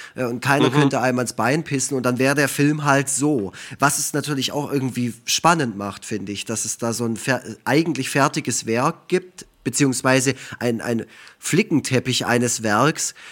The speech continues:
Speaker 1: äh, und jeder kann ihn irgendwie so <laughs> ausstatten, wie er halt gerade Bock hat und hat da nichts zu befürchten, dass jetzt gleich der Max Schreck um die Ecke kommt und einem in den Hals beißt.
Speaker 2: <laughs>
Speaker 1: Also
Speaker 2: Boah, das wär ganz schön schlimm, denn der ist ganz schön gu-, <laughs> der ist ganz schön gruselig, muss ich
Speaker 1: Ja,
Speaker 2: sagen.
Speaker 1: der ist super gruselig.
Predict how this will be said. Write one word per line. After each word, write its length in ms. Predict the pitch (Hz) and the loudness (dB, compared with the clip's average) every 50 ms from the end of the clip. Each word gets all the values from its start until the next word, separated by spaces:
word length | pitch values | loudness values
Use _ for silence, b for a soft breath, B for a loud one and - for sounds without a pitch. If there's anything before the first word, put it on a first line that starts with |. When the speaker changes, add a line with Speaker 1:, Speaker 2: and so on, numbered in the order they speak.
| B B B B | B B B B
Speaker 1:
äh, 140 | 127 127 113 | -2 -2 0
und 220 | 87 135 127 123 | 0 -2 2 2
jeder 200 | 135 147 151 147 | 4 4 4 2
kann 200 | - 147 143 139 | 2 2 2 4
ihn 100 | 147 135 | 2 0
irgendwie 300 | 127 139 143 143 131 131 | 0 -2 -2 0 0 0
so 140 | 117 139 - | 0 0 0
<laughs> 20 | |
ausstatten, 720 | 135 143 180 180 - - - - 151 151 - - 131 117 | 2 2 2 2 2 0 0 2 0 0 0 -2 -4 0
wie 80 | 131 143 | 2 2
er 140 | 139 131 139 | 4 4 2
halt 180 | 143 135 - | 2 -2 -2
gerade 260 | - - 127 123 120 | -2 0 0 2 0
Bock 300 | 120 - 135 143 143 - | 0 -2 -4 -4 -2 -2
hat 120 | 160 139 123 | -4 -4 -2
und 120 | 123 123 | -2 -2
hat 180 | 123 135 131 139 | -4 -2 0 2
da 140 | 135 131 127 | 2 2 2
nichts 240 | 135 139 - - | 0 -2 -2 -6
zu 80 | - 127 | -4 -4
befürchten, 500 | 120 117 - - 143 147 151 - - 131 | -4 -6 -2 -2 -2 -2 -2 -4 -4 -2
dass 160 | 127 123 120 | -2 -2 -2
jetzt 160 | 123 - - | -4 -8 -6
gleich 320 | - 131 127 131 135 131 - | 0 4 4 4 4 2 0
der 320 | - 131 127 123 120 117 B B B B B | 0 0 2 2 2 0 B B B B B
Max 300 | 131 135 131 - - - | 4 4 4 4 0 -2
Schreck 260 | - 131 143 - - | 2 2 0 0 2
um 100 | 143 139 123 | -2 -2 -2
die 100 | 127 113 | 0 0
Ecke 220 | 123 139 - 160 | 0 2 2 0
kommt 260 | 139 - 147 143 135 135 | 0 2 0 2 2 2
und 100 | 120 123 | 0 0
einem 180 | 123 131 131 | 2 2 2
in 60 | 123 113 | 0 0
den 80 | 110 | 0
Hals 200 | 117 131 147 139 | 0 0 -2 0
beißt. 480 | - 101 92 92 95 101 101 - - - B B B B | 0 -2 0 0 -2 -2 -2 -4 -6 -8 B B B B
Speaker 2:
<laughs> 200 | B B B B | B B B B
Speaker 1:
Also 180 | - 120 110 107 | 0 4 6 6
Speaker 2:
Boah, 200 | 104 101 98 95 | 6 6 6 4
das 160 | 110 104 - | 2 2 4
wär 80 | 127 110 | 4 4
ganz 160 | 107 110 - | 4 4 2
schön 100 | 131 110 | 0 -2
schlimm, 260 | - - - 131 120 - | -2 0 4 6 6 6
denn 100 | 104 101 | 6 6
der 100 | 104 101 | 6 4
ist 120 | 107 185 | 4 6
ganz 140 | 175 170 - | 4 2 2
schön 120 | - 123 120 - | 4 2 2 2
gu-, 220 | 131 - - 139 | 2 2 0 2
<laughs> 0 | 127 | 4
der 300 | 127 131 139 139 131 131 | 4 4 6 4 4 4
ist 100 | 123 - | 4 4
ganz 160 | 135 135 135 | 2 2 4
schön 160 | 151 147 123 | 2 0 0
gruselig, 520 | - 117 139 165 151 123 110 107 107 101 | 0 2 2 2 4 4 2 2 0 0
muss 180 | 110 104 95 98 | 0 -2 -2 0
ich 80 | 101 120 | 2 4
Speaker 1:
Ja, 80 | 131 | 4
Speaker 2:
sagen. 140 | 135 - - | 6 6 6
Speaker 1:
der 80 | 165 180 | 4 4
ist 160 | 175 - - | 2 0 0
super 260 | 185 214 262 - 214 | 0 0 2 2 0
gruselig. 420 | 196 - 160 156 147 143 135 127 | 0 0 0 0 0 0 -2 -4